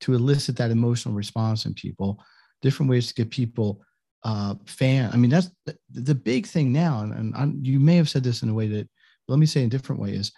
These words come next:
y-, y-, y-, you know, look, you know what the best thing for my business is? People who I've had good success with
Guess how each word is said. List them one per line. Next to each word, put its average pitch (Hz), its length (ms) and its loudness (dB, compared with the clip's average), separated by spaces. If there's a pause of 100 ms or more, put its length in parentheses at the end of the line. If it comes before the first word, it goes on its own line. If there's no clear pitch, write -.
(160)
y-, - 80 -20 (320)
y-, 143 140 -8
y-, 151 80 4
you 160 320 0
know, 190 240 0
look, 143 220 2
you 165 60 6
know 180 60 6
what 190 80 4
the 170 60 2
best 165 220 2
thing 156 100 2
for - 120 -4
my 135 140 2
business 139 420 -2
is? 156 180 -2 (480)
People 175 400 2
who 131 260 0
I've 127 180 -4
had 123 220 -2
good 120 180 -4
success 127 420 -2
with 101 180 -2